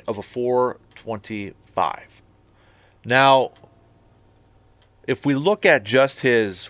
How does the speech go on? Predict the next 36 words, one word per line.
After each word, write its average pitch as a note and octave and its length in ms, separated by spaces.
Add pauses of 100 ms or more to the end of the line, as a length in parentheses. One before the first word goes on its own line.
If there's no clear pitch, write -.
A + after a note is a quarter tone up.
one A#2+ 400
hundred B2+ 320
and G2 160
six - 400 (120)
at-bats G2 640
so F#2+ 200
far, E2+ 420 (560)
the A2 120
numbers F#3 420
he's D#3 160
putting C#3 320
up C#3+ 240 (720)
are A#2+ 180
fairly A3 600
close D3+ 440
to C3+ 140
what B2+ 340 (800)
his B2 240
career B2 560
averages F#2+ 600 (100)
are. F#2 300 (1000)
His, G#2 400
his G2 240 (260)
average E3 460
is B2 160
about A#2+ 540
eleven A#2+ 580
points A2+ 640
still A#2+ 360
under G#2+ 260
his G2+ 160
career A2+ 320
average. F2+ 240
He's F#2+ 120
a G2+ 60
career C3+ 480